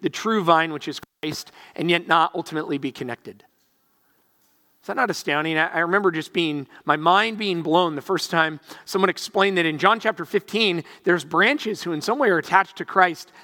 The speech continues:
that actually get broken off and thrown into the fire. Doesn't mean, of course, that they were ever regenerated. Doesn't mean that they were saved, but it means that in some way they were very closely associated with that vine. And yet they were unbelieving. And so this author is continually in,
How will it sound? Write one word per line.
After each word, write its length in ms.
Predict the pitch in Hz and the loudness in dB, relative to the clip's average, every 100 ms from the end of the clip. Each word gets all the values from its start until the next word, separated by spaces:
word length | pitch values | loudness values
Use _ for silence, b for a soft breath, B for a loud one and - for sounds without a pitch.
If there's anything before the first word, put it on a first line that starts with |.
| B | B
that 100 | 151 | 2
actually 240 | 196 196 | 2 0
get 120 | 175 170 | -8 -2
broken 280 | 175 170 | -2 2
off 180 | 147 147 | 0 0
and 140 | 143 131 | -4 -8
thrown 180 | 143 | -6
into 160 | 135 123 | -6 -10
the 80 | 135 | -10
fire. 380 | 135 123 - _ _ _ _ b b b b b - | -12 -12 -16 _ _ _ _ b b b b b 2
Doesn't 260 | 262 254 | 2 4
mean, 220 | 208 294 | 2 2
of 100 | 233 | 2
course, 260 | - 190 - | 2 0 0
that 100 | 190 | 2
they 100 | 185 | 4
were 80 | 190 | 6
ever 280 | 175 160 151 156 | 4 0 -4 -4
regenerated. 640 | 156 190 269 160 135 139 | -2 0 0 0 -2 0
Doesn't 340 | 190 190 - | -2 -2 -10
mean 240 | 208 208 208 | -4 -2 0
that 140 | 196 | 0
they 100 | 175 | 0
were 140 | 151 131 | 0 -4
saved, 420 | - - 214 165 | -6 -2 -2 0
but 100 | 185 | -2
it 80 | 208 | -2
means 200 | 240 208 | -4 2
that 120 | 190 | 2
in 140 | 170 | 2
some 240 | - 294 302 | 0 0 4
way 140 | 220 | 4
they 100 | 208 | 6
were 240 | 185 160 B B - | 4 -2 B B -16
very 420 | 139 190 294 262 | 4 6 6 2
closely 520 | - 214 220 - 185 | -2 4 4 4 2
associated 580 | 170 202 - 175 170 160 | 4 0 2 2 2 2
with 160 | 151 - | -2 2
that 220 | 151 - | 0 2
vine. 460 | 165 135 120 120 _ _ _ _ _ _ _ _ _ _ _ _ _ 151 | 0 0 -4 -14 _ _ _ _ _ _ _ _ _ _ _ _ _ -18
And 140 | 131 | -6
yet 100 | 143 | -4
they 120 | 156 | -2
were 160 | 143 135 | -4 -4
unbelieving. 540 | 135 139 160 156 131 | -6 -6 -4 -6 -8
And 120 | 127 | -10
so 100 | - | -10
this 160 | 185 147 180 | -10 -6 -2
author 340 | 196 214 165 | -2 -2 -6
is 160 | 147 - - | -8 -14 -16
continually 520 | - - 233 180 147 | -14 -8 -4 -4 -2
in, 160 | 143 | -4